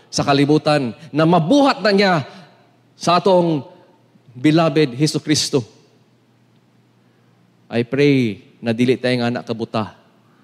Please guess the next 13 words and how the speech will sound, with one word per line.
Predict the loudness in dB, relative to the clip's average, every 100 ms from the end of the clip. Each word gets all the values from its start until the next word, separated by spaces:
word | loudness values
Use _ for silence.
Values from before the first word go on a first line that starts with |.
| _
sa | -6 -4
unsa | -2 -4
sad | -2 -2
kadautan | -2 -2 -2 -2 -4 -6 -8 -18 _ _ _ _ _ _
ang | -4 -4
atong | -2 -4 -6 -12 _ _ _ _ _ _ _ _
kagulingon | -4 -2 2 2 2 -2 -8 -12 _ _ _ _ _
kasing-kasing. | -14 -10 -8 -8 -8 -12 -16 _ _ _ _ _ _ _ _ _ _ _ _ _ _ _ _ _ _ _ _ _ _ _ _ _
So | -6 -4
kita | -2 -2
tanan | 0 0 0
posible, | 0 0 0 0 -2 -6 -20 _ _ -10
no? | -8